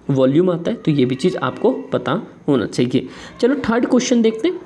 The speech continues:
थर्ड क्वेश्चन बहुत अच्छा क्वेश्चन है, आप लोग को ये पता होगा, चैप्टर नंबर अगर वन पढ़ा होगा आप लोगों ने। देखो, "Third which of the following does show reduction of reaction?" Reduction reaction किसे कहते हैं? आपको पता रिड्यूस होना, वैसे ही समझ आ रहा है आपको।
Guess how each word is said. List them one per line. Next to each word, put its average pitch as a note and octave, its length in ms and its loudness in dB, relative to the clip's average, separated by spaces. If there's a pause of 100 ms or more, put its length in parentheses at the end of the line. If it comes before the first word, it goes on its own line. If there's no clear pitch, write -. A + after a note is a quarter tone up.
(100)
थर्ड D3 140 0
क्वेश्चन E3 340 2
बहुत C3 280 -2
अच्छा C#3 180 -2
क्वेश्चन E3 380 0
है, D4 60 -6 (100)
आप C#3 160 0
लोग C#3+ 120 4
को E3 100 4
ये D#3+ 80 6
पता E3 240 -2
होगा, D3 240 0 (100)
चैप्टर - 240 -2
नंबर D3 220 2
अगर C#3 240 0
वन B2 200 0
पढ़ा D#3+ 220 -2
होगा E3+ 200 2
आप E3+ 120 -2
लोगों F3+ 200 2
ने। A#3 100 -2 (400)
देखो, D#3+ 180 2
"Third A3 280 -2
which A#3+ 200 0
of G3 100 2
the F3 140 2
following C3+ 320 0 (220)
does C#3+ 400 0 (200)
show A3+ 120 4 (120)
reduction F3 540 0 (240)
of C#3 160 -2
reaction?" E3 340 0 (360)
Reduction E3+ 440 2
reaction G#3+ 320 0
किसे C#3+ 280 -2
कहते C#3+ 280 -4
हैं? C4 160 -6
आपको C#3+ 220 -4
पता G3 280 0
रिड्यूस D3+ 480 4
होना, G#3+ 180 0
वैसे C#3+ 320 0
ही E3 60 2
समझ E3+ 240 2
आ F3 80 2
रहा F#3 100 0
है F#3 60 -6
आपको। B3+ 180 0